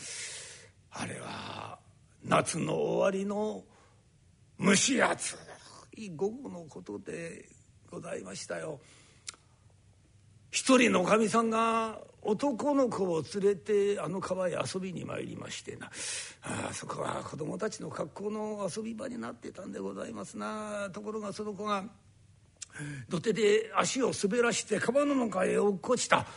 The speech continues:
あ、おかみさんも子供を助けようとすぐに飛び込んだんでございますが、何しろ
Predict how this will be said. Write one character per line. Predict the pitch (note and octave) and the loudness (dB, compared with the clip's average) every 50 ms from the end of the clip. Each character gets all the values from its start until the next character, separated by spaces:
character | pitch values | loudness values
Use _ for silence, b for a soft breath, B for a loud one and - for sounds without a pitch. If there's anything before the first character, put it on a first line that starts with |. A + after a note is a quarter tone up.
| B B | B B
あ、 | - - - - | 0 2 4 4
お | F#3+ - | 2 2
か | - - | 2 0
み | G3 F#3+ | 0 0
さ | - - F#3+ | 0 -2 -2
ん | G3+ G#3+ G#3+ | -2 -2 -2
も | G#3+ G#3 G#3 F#3+ F#3 G3+ | -2 -2 -2 -4 -6 -4
子 | - - A#3+ | 0 2 4
供 | C4 D#4 C#4+ C4+ B3+ | 4 4 4 4 2
を | A#3+ F#3 A3 | 2 -2 -4
助 | G3 - - C#4 | -6 -4 -2 -2
け | C#4 | 0
よ | C4+ B3+ B3 | 2 2 2
う | G#3+ | 2
と | F3+ A3 | 0 -2
す | G3 - - B3+ | -4 -4 -2 0
ぐ | C#4 C4 | 2 2
に | A#3 A3 F#3+ | 2 2 0
飛 | - A#3+ A#3+ | -2 -4 -4
び | C4+ A#3 | -4 -4
込 | - B3 C4 B3 | -2 -2 -2 0
ん | A3+ | 0
だ | G#3 G#3+ | 0 0
ん | G#3 G#3 G#3+ | 0 0 0
で | G#3+ G3+ | 0 0
ご | G3+ G#3 | 0 0
ざ | G#3 A3 A3 | -2 -2 -2
い | A3 | -2
ま | G#3+ G#3+ G#3+ G3+ | -2 -2 -4 -4
す | - - | -6 -6
が、 | A3 G#3 G#3 | -4 -4 -4
何 | G3+ G#3 A3 A3+ G#3 | -4 -4 -4 -4 -4
し | F3+ - - G3+ | -4 -4 0 2
ろ | G#3 G3+ G3 | 4 4 4